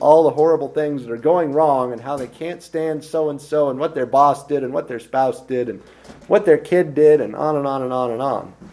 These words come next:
Well, God's people then, and unfortunately today,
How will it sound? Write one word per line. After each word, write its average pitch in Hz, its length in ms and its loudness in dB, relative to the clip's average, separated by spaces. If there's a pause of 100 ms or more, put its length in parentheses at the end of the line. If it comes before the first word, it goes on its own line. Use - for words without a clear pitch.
(1200)
Well, 151 320 4
God's 180 420 10
people 170 640 6
then, 160 460 4
and 165 280 -2
unfortunately 151 720 -2
today, 127 520 0